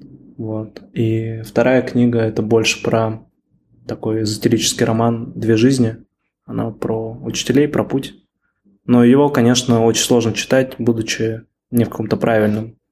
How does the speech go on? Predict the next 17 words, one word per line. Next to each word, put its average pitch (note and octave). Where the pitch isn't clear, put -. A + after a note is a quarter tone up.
внутреннем A2+
состоянии. C#3+
Именно -
нужно A2
быть A2
реально A2+
очень A#2
в -
хорошем A2+
расположении A2+
духа, A2+
готовым A2
помогать A2
другим A2+
людям, C3
чтобы -
спокойно A2+